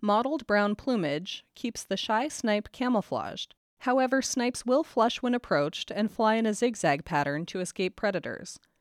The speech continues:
This makes them hard to harvest. Alutiiq elders report hunting snipes at low tide in the nighttime. People approach the birds on sandbars, using a spray of pellets from a shotgun to bring down the darting snipes and harvest a number of animals at once.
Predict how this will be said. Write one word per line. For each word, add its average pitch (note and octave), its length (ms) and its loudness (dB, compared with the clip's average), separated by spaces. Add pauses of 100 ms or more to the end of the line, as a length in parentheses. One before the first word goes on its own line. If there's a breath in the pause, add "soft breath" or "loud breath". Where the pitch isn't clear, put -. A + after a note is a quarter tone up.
(200)
This D4 200 -2
makes C4+ 240 -2
them F#3+ 160 -2
hard F3+ 280 0
to D3+ 80 -2
harvest. D3+ 600 -4 (320)
Alutiiq C#4 380 0
elders F3 340 0
report G3 360 -4
hunting A3+ 300 -4
snipes F3 460 -4
at D#3+ 100 -4
low G3 200 0
tide G3 360 0
in F3 80 -2
the E3+ 60 -2
nighttime. F3 560 -4 (260)
People C4+ 300 -4
approach G#3 380 -2
the A3 80 -4
birds F3 320 -2
on F3 160 0
sandbars, D#3+ 840 -2
using G#3+ 380 -2
a F#3 60 -2
spray G#3 300 -2
of B3+ 120 -6
pellets F#3+ 340 0
from F#3+ 200 -4
a - 20 -2
shotgun F3 540 -2
to - 120 -10
bring G3 220 -2
down F3+ 240 0
the F#3+ 80 -2
darting E3+ 320 0
snipes - 480 -6
and G3 180 -6
harvest G#3+ 440 -2
a G3+ 40 -4
number G3+ 300 -2
of D#3 80 -4
animals D3+ 400 -4
at - 100 -4
once. F3+ 460 -4